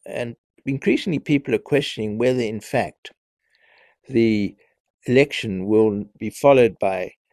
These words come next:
soon afterwards, a resignation of Ramaphosa, either because he's dislodged by his opponents within the party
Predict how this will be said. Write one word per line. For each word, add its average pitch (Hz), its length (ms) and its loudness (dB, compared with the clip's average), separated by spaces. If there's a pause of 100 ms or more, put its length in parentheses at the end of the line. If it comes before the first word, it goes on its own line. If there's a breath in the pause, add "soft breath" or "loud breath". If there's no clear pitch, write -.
soon 127 280 0
afterwards, 107 760 -2
a 110 120 -4
resignation 104 720 -4
of 107 100 -14
Ramaphosa, 87 840 -10
either 113 220 -4
because - 260 -14
he's 101 160 -8
dislodged 107 640 -2 (100)
by 90 280 -4 (460 soft breath)
his 92 340 -4
opponents 107 520 -4
within 95 300 -6
the 85 80 -8
party 95 560 -4